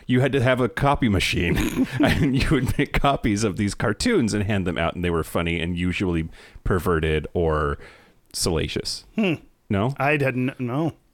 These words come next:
Speaker 1: I'll see if I can <laughs> find some more
Speaker 2: I
Speaker 1: of those, too.
Speaker 2: don't know that. <laughs> Okay.
Speaker 1: Um, yeah, dirty jokes in picture form.
Speaker 2: Hmm.
Speaker 1: And it was, like, one of those.
Speaker 2: Hmm.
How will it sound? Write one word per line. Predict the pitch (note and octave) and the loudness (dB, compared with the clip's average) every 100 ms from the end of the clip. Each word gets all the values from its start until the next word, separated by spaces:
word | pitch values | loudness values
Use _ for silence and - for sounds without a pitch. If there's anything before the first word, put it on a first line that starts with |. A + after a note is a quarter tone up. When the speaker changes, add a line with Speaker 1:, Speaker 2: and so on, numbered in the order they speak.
| - | -4
Speaker 1:
I'll | C3 | -2
see | - | -2
if | D#3+ | 0
I | B2 | 0
can | G2+ | 0
<laughs> | |
find | - F3 - G#2+ | 0 0 0 2
some | E3 | 2
more | G#3+ | 2
Speaker 2:
I | A#3 | 2
Speaker 1:
of | G#3 | 2
those, | G3 F3 | 0 -2
too. | - F#3+ | 0 2
Speaker 2:
don't | E3+ D#3+ D#3+ | 2 2 0
know | D3+ D3 | 0 2
that. | C#3 C3 - - - - | 2 0 -2 -10 -14 -6
<laughs> | C#3+ - - | -4 -4 -4
Okay. | - - B2 - _ - | -4 -2 -4 -8 _ 2
Speaker 1:
Um, | B2+ A2+ G#2 F2+ - - - - | 4 4 2 -2 -6 -20 -20 -2
yeah, | A#2 | 0
dirty | - C#3+ D#3 C#3+ | 2 2 2 2
jokes | B2+ A2 - - | 2 2 0 -2
in | A#2 G2+ | 0 0
picture | - A#2+ - G2+ | 0 -4 -2 -2
form. | F2 - E2 D2+ D#2 D#2 - | -2 -2 -2 0 -2 -6 -4
Speaker 2:
Hmm. | D#3+ C#3 B2 _ _ | -2 -2 -4 _ _
Speaker 1:
And | G#2 F2+ E2 - - | -2 -2 -2 -6 -4
it | |
was, | E2 D2+ - | -2 -2 -4
like, | E2+ - | -4 -2
one | D#2 | -6
of | C#2+ | -4
those. | - - - - | -8 -8 -14 -8
Speaker 2:
Hmm. | C#3+ A2 | -6 -6